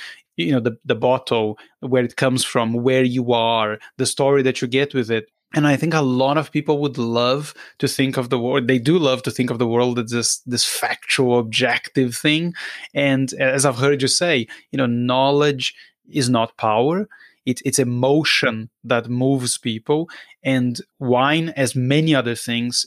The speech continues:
it is about, you know, what emotions are you associated with that?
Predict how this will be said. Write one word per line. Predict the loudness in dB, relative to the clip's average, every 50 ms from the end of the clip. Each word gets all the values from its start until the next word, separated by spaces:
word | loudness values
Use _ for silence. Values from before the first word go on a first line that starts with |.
| -2
it | -2 -2 -2 -2 -4
is | -2 -2
about, | 0 0 0 2 0 0 0 -4 -8 -18 _ _ _ -14 -4
you | -2
know, | 0
what | 2 2 2 2
emotions | 2 2 2 2 2 2 0 -2 0 0
are | 0 2
you | 2 0
associated | 0 0 0 0 0 0 -2 -2 -2 0 -2 -2 -6
with | -6 -8 -8 -4 -2
that? | -2 -2 -2 -4 -6 _ -10 -12